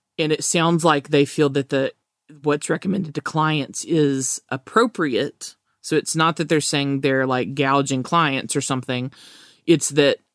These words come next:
they feel like they're being offered substandard care because they're an employee. And so then I would say it just like that, you know, like, "Hey, I, I need to talk to you about this.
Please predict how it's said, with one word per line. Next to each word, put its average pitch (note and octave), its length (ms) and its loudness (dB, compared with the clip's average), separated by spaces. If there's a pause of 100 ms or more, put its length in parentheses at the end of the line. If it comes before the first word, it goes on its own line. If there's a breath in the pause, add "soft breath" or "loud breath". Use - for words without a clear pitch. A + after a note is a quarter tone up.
(100)
they D3 220 2
feel C#3+ 200 2
like C3 200 0
they're C#3+ 140 2
being C#3 180 -2
offered B2+ 340 -2
substandard B2+ 680 -6
care B2+ 260 -4
because B2 600 -4
they're A#2+ 280 -4
an A2+ 100 -8
employee. B2+ 640 -6 (640)
And C#3+ 160 -6
so D#3+ 200 2
then D#3 160 2
I E3 120 2
would F3 220 0 (220)
say - 500 -2
it E3 80 -4
just E3 240 -4
like D#3 160 0
that, D#3 500 -2 (240)
you D3+ 140 2
know, C#3+ 160 4
like, C3+ 240 2
"Hey, C#3 480 -2
I, D#3+ 520 0 (640 soft breath)
I D3 140 0
need F3 180 4
to D#3+ 60 -10
talk D3+ 240 2
to - 120 -6
you - 20 -6
about C#3+ 200 0
this. C#3 400 2